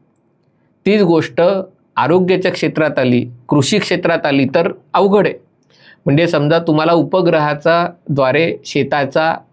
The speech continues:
एक फोटो काढला आणि ते बघून या शेतात किती उत्पादन होतंय ते सांगा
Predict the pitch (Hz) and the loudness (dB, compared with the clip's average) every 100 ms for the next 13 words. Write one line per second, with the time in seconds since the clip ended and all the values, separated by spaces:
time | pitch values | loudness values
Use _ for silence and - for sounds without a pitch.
0 | - 160 165 175 175 185 151 135 127 - | -6 -4 -2 -2 0 0 0 0 -2 -8
1 | - _ _ - 151 185 185 190 175 156 | -20 _ _ -4 -2 0 0 2 0 2
2 | 151 139 - - 147 156 151 135 160 165 | 0 -2 -6 -2 0 0 -2 -2 -4 -4
3 | - - 175 175 214 175 185 180 180 170 | -10 -6 -4 2 2 2 0 2 2 2
4 | 160 160 139 165 _ _ _ - 202 202 | 0 0 -2 -2 _ _ _ -2 0 2
5 | 185 156 151 131 | 0 -2 0 -2